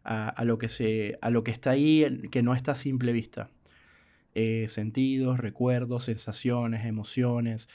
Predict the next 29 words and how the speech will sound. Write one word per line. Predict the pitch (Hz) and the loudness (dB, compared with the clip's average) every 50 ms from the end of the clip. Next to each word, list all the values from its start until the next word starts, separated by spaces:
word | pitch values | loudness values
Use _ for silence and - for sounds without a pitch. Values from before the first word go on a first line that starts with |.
| - - - - _ | -20 -20 -20 -16 _
em, | - 117 117 113 110 107 107 104 104 101 101 98 98 - - _ _ - | -2 -2 0 0 0 -2 -2 -4 -4 -4 -4 -4 -6 -8 -14 _ _ -10
mensajes | - 113 120 120 113 - - 110 117 131 127 | -6 -2 0 0 0 0 -2 -2 0 0 0
ocultos, | 120 110 104 - 127 131 131 120 117 - 117 110 110 110 117 - - - _ _ _ _ - | 0 0 2 4 4 6 6 4 2 2 0 0 0 -2 -6 -10 -16 -20 _ _ _ _ -10
etcétera, | - 107 - 123 110 113 113 113 110 | -10 -8 -6 -6 -4 -4 -4 -4 -4
etcétera, | - - 113 113 117 113 | -4 -4 -4 -4 -4 -4
etcétera. | 110 - - 117 117 - 123 123 - - _ _ _ _ _ _ _ - _ _ _ - _ _ _ - | -6 -6 -8 -10 -8 -8 -10 -12 -12 -16 _ _ _ _ _ _ _ -20 _ _ _ -20 _ _ _ -4
Así | 113 - - 123 | -2 -2 -2 -2
que, | 127 143 143 143 135 131 123 117 113 104 101 - - - _ _ - - | 0 2 2 2 2 2 2 0 0 -2 -4 -8 -12 -16 _ _ -12 -6
eh, | - 120 117 113 110 107 110 110 110 110 113 - _ _ _ _ _ _ _ _ _ - - - | -4 -2 -2 0 -2 -2 -4 -8 -10 -12 -14 -16 _ _ _ _ _ _ _ _ _ -12 -2 2
parece | 127 120 127 127 127 160 151 | 4 4 4 2 2 4 4
algo | 147 151 147 147 | 4 6 4 4
muy | 147 147 143 | 4 2 2
simple, | 143 - 160 156 156 156 160 156 151 | 0 2 2 2 2 2 2 2 2
pero | 156 127 127 123 | 2 2 0 0
es | 120 | 2
una | 139 131 127 127 127 | 2 2 2 2 2
clave. | 135 131 120 110 110 107 107 - - _ _ - - - - _ _ _ - | 2 2 2 2 0 -2 -6 -8 -12 _ _ -20 -20 -20 -20 _ _ _ -4
Eh, | 113 117 117 113 113 113 | -2 -2 0 0 0 2
viendo | 123 127 127 131 139 139 | 4 6 6 6 6 6
la | 143 135 | 6 4
competencia | 131 123 113 120 117 120 135 131 139 139 131 - 147 135 | 4 2 0 0 0 0 2 2 2 0 0 0 0 2
y | 127 | 2
observando | 117 - - 120 113 113 117 117 120 123 123 | 0 0 -2 -2 -2 0 0 0 0 0 -2
qué | 127 127 | -2 0
es | 123 | 0
lo | 123 123 | 0 0
que | 123 | 0
han | 117 113 | -2 0
hecho, | 123 127 127 127 - - 135 127 127 131 131 127 | 0 0 -2 -2 -4 -4 -4 -2 -2 -2 -4 -4